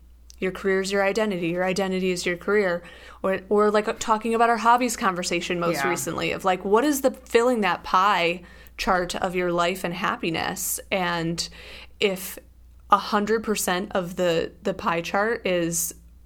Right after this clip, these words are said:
Speaker 1: that you're in work mode,
Speaker 2: That's scary.
Speaker 1: that's scary. That means you're about to hit burnout or fully in-, immersed in it. <laughs>
Speaker 2: Right. Right.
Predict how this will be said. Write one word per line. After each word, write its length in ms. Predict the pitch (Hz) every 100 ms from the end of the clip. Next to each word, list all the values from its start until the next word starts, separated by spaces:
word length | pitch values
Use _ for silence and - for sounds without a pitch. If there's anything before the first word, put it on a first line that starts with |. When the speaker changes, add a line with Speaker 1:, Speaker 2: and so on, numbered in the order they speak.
| - -
Speaker 1:
that 200 | 196 180
you're 180 | 180 180
in 120 | 175
work 260 | 160 170 -
mode, 340 | 226 254 269 - - - - - -
Speaker 2:
That's 200 | 160 175
scary. 360 | - 156 139 135 -
Speaker 1:
that's 220 | 208 -
scary. 360 | - 262 226
That 160 | 175 170
means 300 | 180 185 185
you're 340 | 196 196 202 - - -
about 300 | 196 196 202
to 80 | 214
hit 180 | 214
burnout 380 | 220 240 202 175
or 120 | 185
fully 460 | 180 - 208 214 208
in-, 380 | - - 196 -
immersed 440 | 202 190 185 185 139
in 100 | 92
it. 160 | 82 -
<laughs> 100 | 262
Speaker 2:
Right. 280 | 165 381 - 392 - 330 -
Right. 420 | 180 220 226